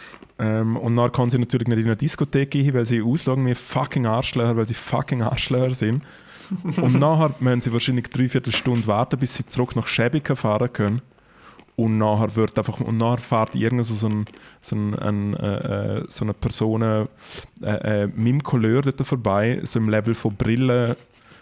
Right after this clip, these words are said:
Speaker 1: äh, äh, äh, Brille, hey, bist du ein scheiß
Speaker 2: Mit dem
Speaker 1: Grafiker oder so?
Speaker 2: Couleur, Alter.
Speaker 1: Oder?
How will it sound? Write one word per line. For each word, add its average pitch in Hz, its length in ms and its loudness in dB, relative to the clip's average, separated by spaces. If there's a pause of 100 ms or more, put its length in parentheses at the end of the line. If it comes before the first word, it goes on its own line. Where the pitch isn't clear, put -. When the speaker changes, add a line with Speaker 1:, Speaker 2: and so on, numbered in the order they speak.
(260)
Speaker 1:
äh, 104 60 -10
äh, 110 540 -2
äh, 104 120 0
Brille, 120 600 2
hey, 117 160 2
bist 117 200 0
du 123 40 0
ein 117 80 2
scheiß 110 300 2
Speaker 2:
Mit - 100 6
dem - 40 6
Speaker 1:
Grafiker 170 480 4
oder 247 140 6
so? - 140 2
Speaker 2:
Couleur, 147 460 6
Alter. - 320 2
Speaker 1:
Oder? 135 160 2